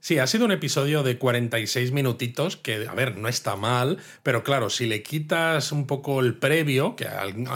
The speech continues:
el resumen es corto, pero bueno, también suma, le quitas sobre todo los títulos de crédito, que en estas series son muy largos, cuando sumas encima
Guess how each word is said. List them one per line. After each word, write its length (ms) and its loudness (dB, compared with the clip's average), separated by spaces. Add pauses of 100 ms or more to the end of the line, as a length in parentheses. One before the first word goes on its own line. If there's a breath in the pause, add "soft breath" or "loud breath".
el 100 -6
resumen 360 -4
es 120 -2
corto, 320 0
pero 200 -4
bueno, 260 -2 (300 loud breath)
también 360 -4
suma, 420 2 (280 loud breath)
le 200 0
quitas 260 -2
sobre 260 -2
todo 220 -2
los 180 -4
títulos 380 -6
de 100 -2
crédito, 420 -2
que 100 -10
en 60 -8
estas 260 -8
series 380 0
son 180 -8
muy 200 -4
largos, 420 -2 (140)
cuando 320 -4
sumas 320 -6
encima 460 -2